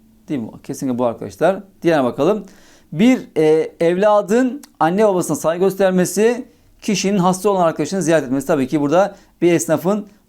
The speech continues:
daha çok kazanmak için hile yapması asla arkadaşlar İslam ahlakıyla, İslam ahlakıyla bağdaşmaz. Bunu kimse yapmaması gerekir arkadaşlar. Devam edelim. Horoz, koyun, deve, inek.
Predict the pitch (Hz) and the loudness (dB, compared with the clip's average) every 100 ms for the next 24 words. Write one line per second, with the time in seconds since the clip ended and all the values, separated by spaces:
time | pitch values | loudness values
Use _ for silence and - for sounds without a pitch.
0 | 131 160 175 175 147 147 139 131 185 214 | -2 0 0 -4 -2 0 0 -2 -2 -4
1 | 190 - 143 147 147 135 123 - 160 - | -6 -6 -2 0 0 0 -4 -4 -6 -2
2 | 156 156 135 127 123 120 - 151 139 - | -2 -2 -2 -2 -4 -10 -6 -6 -6 -6
3 | 147 131 123 117 113 131 147 139 143 131 | -4 -2 -2 -4 -4 -2 -2 -2 -4 -2
4 | 120 113 127 170 127 120 120 120 - 156 | -2 -4 -2 -2 0 0 0 -4 -2 -4
5 | 156 - _ _ _ - 131 135 - 143 | -4 -14 _ _ _ -10 -8 -8 -8 -10
6 | 139 151 147 139 127 120 120 151 123 117 | -4 -4 -2 -4 -4 -10 -8 -6 -4 -4
7 | 113 107 104 - 107 _ 170 202 147 110 | -6 -8 -12 -16 -20 _ 0 0 2 -2
8 | - _ _ _ - - _ _ _ 208 | -2 _ _ _ -20 -20 _ _ _ 0
9 | 240 226 233 226 - 214 208 208 214 160 | 2 2 0 -4 -2 0 0 0 0 0
10 | 185 190 214 180 156 120 | 2 2 2 2 2 0